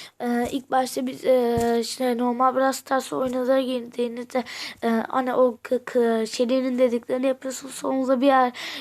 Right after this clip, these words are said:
e, e, e, elmas çağı kas-, kapmaya gidiyorsunuz ya. Orada bu çıktı. Ben dedim bu hangi karakter olabilir? Abi, e, ultisini doldurunca g-, anladım. Bu bildiğin hani böyle hızlı, e,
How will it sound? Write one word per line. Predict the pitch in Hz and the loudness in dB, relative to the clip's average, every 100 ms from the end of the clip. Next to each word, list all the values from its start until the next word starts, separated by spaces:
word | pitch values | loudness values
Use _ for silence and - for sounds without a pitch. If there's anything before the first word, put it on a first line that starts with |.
| - | 0
e, | 247 226 226 226 - - | 4 6 4 4 0 0
e, | 240 226 226 - | 4 6 4 2
e, | 233 233 233 | 4 4 2
elmas | 233 247 262 | 0 2 2
çağı | 294 262 240 | 2 2 -2
kas-, | - 233 - - - | -6 -8 -8 -14 -2
kapmaya | 247 240 254 262 | -2 -2 -2 -2
gidiyorsunuz | 247 269 269 330 359 240 | 2 0 2 2 4 4
ya. | 214 - - - 311 | 0 -4 -8 -2 4
Orada | 330 254 285 233 | 6 8 6 4
bu | - | -2
çıktı. | - - 220 202 - - 294 254 262 | -4 -4 -10 -10 -16 -16 -14 -6 0
Ben | 294 277 | 2 4
dedim | 302 254 | 4 4
bu | 240 | 2
hangi | 254 269 247 | 2 4 2
karakter | 226 226 214 202 220 | 0 -2 -2 -4 -8
olabilir? | 208 208 208 208 208 - - - _ - | -6 -6 -6 -6 -6 -10 -20 -20 _ 0
Abi, | 277 240 233 - _ 247 226 - | 2 2 0 -2 _ -4 -4 0
e, | 254 247 247 | 2 4 4
ultisini | 311 285 - - 262 233 214 | 4 2 0 -2 0 2 6
doldurunca | 277 285 254 254 240 262 262 | 6 6 4 4 4 6 6
g-, | 226 - | 4 2
anladım. | 220 220 220 208 220 - - 240 - | 2 2 -2 -2 -4 -6 -14 -16 -6
Bu | 240 277 320 - _ 269 | 2 4 2 -2 _ 2
bildiğin | 294 311 277 302 339 | 2 4 4 6 4
hani | 262 262 | 2 2
böyle | 247 302 285 254 - - | 4 6 6 2 -4 -18
hızlı, | - 302 269 285 | 2 2 4 4
e, | 277 | 6